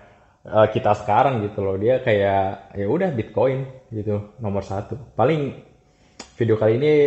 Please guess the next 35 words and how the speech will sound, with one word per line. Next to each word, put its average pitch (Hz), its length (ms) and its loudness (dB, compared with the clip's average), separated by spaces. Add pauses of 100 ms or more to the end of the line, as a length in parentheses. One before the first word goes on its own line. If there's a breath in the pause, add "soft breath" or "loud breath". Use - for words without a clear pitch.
(120)
bahasnya 110 400 0 (160)
soal 98 320 -6
alasan 101 400 -2
ini 95 160 -4
aja. 147 240 2
Gue 139 160 4
mau 120 160 2
denger 117 400 0
coba 104 160 2
alasan 107 400 2
lu 107 80 -2
semua 113 320 -2
di 113 80 -4
kolom 104 240 0
komentar. 107 880 2 (320 loud breath)
Eh, 113 240 4
apa 175 240 6
yang 143 80 2
bikin 127 240 -2
lu 139 240 0
bakal 113 320 2
nyalain 120 720 0
mining 110 480 0
rig 107 160 -6
lu 113 160 -2
lagi? 113 400 0
Atau 120 320 2
mungkin 185 800 -2
yang 120 640 -4
lagi 151 320 0
nyalain 113 320 0
mining 107 320 0
rig 139 240 -2
mungkin 123 320 -2
boleh 120 440 4